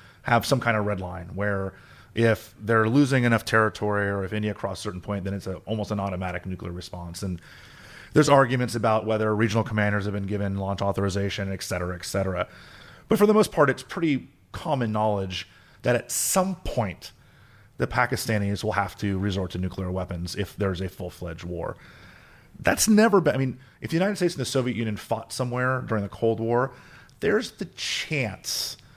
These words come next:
that it doesn't go nuclear because both of the militaries are relatively, it's not across the Fulda Gap or whatever. There's a chance it doesn't go nuclear. Same when Russia and China fought wars against each other.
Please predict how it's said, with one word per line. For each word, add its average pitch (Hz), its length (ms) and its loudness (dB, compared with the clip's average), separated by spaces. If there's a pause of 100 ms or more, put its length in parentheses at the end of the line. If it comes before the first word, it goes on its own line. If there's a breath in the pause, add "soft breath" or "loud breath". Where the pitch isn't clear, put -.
(960 soft breath)
that 123 220 4
it 113 60 0
doesn't 113 260 2
go 104 140 0
nuclear 92 500 -6
because 113 320 0
both 131 220 0
of 107 60 -4
the 113 60 -2
militaries 101 540 -4
are 98 60 -6
relatively, 95 500 -8
it's 87 140 -8
not 107 220 -6 (120)
across - 240 -4
the 113 80 -10
Fulda 98 240 -8
Gap 92 300 -8
or 95 40 -6
whatever. 90 360 -6 (340 loud breath)
There's 139 140 2
a 143 40 6
chance 131 240 4
it 110 60 -4
doesn't 101 220 0
go 95 100 -2
nuclear. 92 460 -6 (360 loud breath)
Same 196 220 4
when 147 120 2
Russia 139 240 4
and 139 100 -4
China 147 300 -4
fought - 260 -12
wars 90 320 -10
against 90 260 -12
each 90 160 -10
other. 90 240 -8